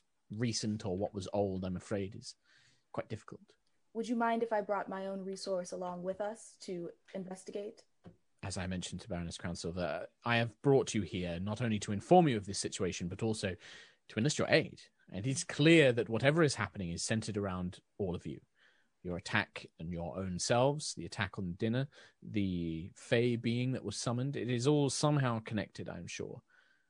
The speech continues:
Speaker 1: Please, whatever you can do.
Speaker 2: Uh, then Azar would have, like, ask a soldier that's around if
Speaker 1: Mm-hmm.
Speaker 2: they would go fetch Sarah Lee and bring her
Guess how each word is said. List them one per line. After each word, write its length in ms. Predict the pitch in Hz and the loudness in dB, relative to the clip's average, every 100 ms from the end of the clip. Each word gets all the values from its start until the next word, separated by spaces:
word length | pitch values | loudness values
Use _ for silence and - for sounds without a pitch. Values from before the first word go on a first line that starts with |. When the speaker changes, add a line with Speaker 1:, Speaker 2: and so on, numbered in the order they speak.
| _ _ _ _ | _ _ _ _
Speaker 1:
Please, 480 | - 139 95 - - - | -4 -4 -2 -8 -12 -8
whatever 340 | 113 131 139 | -4 0 2
you 140 | 131 113 | 2 0
can 180 | 110 90 | -4 -8
do. 180 | 80 - - _ _ _ _ _ _ _ _ _ _ _ - | -8 -10 -18 _ _ _ _ _ _ _ _ _ _ _ -6
Speaker 2:
Uh, 220 | 202 175 | -2 -2
then 160 | 180 190 | 0 -2
Azar 280 | 190 180 180 | 2 2 4
would 100 | 180 | 0
have, 320 | 185 170 - _ - | -2 -4 -4 _ -4
like, 240 | 175 147 _ - _ _ 190 | -4 -4 _ -20 _ _ -2
ask 240 | 170 - | -2 -4
a 60 | 185 | -4
soldier 540 | 180 226 196 202 214 | -2 -2 -2 -4 -4
that's 180 | 202 196 | -6 -6
around 380 | 208 208 208 214 | -2 -2 -2 -2
if 60 | 156 | -2
Speaker 1:
Mm-hmm. 80 | |
Speaker 2:
they 80 | 175 | -2
would 100 | 170 | -2
go 140 | 180 170 | -2 -2
fetch 260 | - - | -2 -4
Sarah 280 | - 170 170 | -2 0 0
Lee 120 | - | -2
and 100 | 180 | -4
bring 160 | 175 175 | -8 -8
her 280 | 196 202 | -8 -10